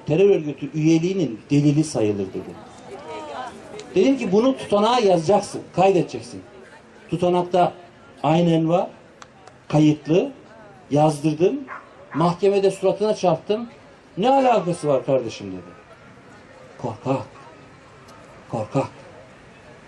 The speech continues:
Ben sürekli soruyorum, "Suçum ne, suçum ne, bana suçumun fiili, hukuki delillerini gösterin, suçum ne, suçum ne, suçum ne?" Mahkeme başkanı ara karar aldı.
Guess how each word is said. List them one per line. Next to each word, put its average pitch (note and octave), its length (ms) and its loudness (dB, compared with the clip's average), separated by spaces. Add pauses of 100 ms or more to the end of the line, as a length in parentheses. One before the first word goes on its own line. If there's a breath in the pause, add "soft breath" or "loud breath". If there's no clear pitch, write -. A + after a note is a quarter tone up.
(500)
Ben B3 120 6
sürekli B3+ 300 0
soruyorum, G3+ 500 4
"Suçum C4 440 2
ne, B3 180 6
suçum B3+ 420 -2
ne, A#3+ 160 4
bana B3 220 2
suçumun B3 400 0
fiili, B3 460 -2
hukuki A#3+ 420 -2
delillerini A#3+ 440 2
gösterin, A#3 440 0
suçum B3 320 -2
ne, A3+ 100 2
suçum B3 340 -4
ne, A3 80 4
suçum B3 320 -2
ne?" C4+ 140 4 (440 loud breath)
Mahkeme A#3+ 400 2
başkanı A#3+ 440 2 (600)
ara A#3 260 2
karar F3+ 220 4
aldı. A2 300 0